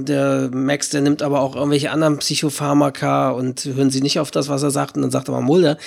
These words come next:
„Nee, nicht Max glaubt, von Außerirdischen entführt worden zu sein, sondern er glaube es,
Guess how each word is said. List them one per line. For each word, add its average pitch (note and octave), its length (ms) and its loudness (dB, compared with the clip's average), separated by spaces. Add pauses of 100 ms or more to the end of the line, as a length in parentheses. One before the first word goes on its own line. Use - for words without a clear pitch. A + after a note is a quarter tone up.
(240)
„Nee, C#3+ 280 6
nicht C3 380 -2
Max A3+ 300 4
glaubt, C3+ 240 0
von C#3 160 -2
Außerirdischen C3 600 -2
entführt C3+ 280 -2
worden C3 220 0
zu D3+ 120 0
sein, C3 220 2
sondern A2+ 320 -6 (300)
er F3 240 6
glaube F2 380 -10
es, - 220 -12